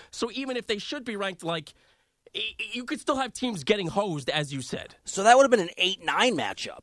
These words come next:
Speaker 2: That was, so Missouri would have gone on the road against whoever fin-, I mean, I'm, I'm here for it. Went to Missouri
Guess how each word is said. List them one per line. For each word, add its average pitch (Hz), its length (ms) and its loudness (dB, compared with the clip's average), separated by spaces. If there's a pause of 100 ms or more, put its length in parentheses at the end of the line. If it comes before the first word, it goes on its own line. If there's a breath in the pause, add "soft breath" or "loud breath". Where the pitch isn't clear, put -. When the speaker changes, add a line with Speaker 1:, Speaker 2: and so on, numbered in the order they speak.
(340 soft breath)
Speaker 2:
That 185 200 2
was, 180 100 -4
so 185 80 2
Missouri 180 340 4
would 185 140 6
have 165 80 4
gone 147 160 4
on 175 300 2
the 170 100 0
road 139 560 2
against 123 360 -4
whoever 151 360 -2
fin-, 143 320 -4
I 165 100 2
mean, 160 160 2
I'm, 165 180 4 (840)
I'm 170 160 2
here 123 180 0
for - 240 -12
it. - 60 -20 (340 soft breath)
Went 202 220 8
to 240 100 2
Missouri 120 640 0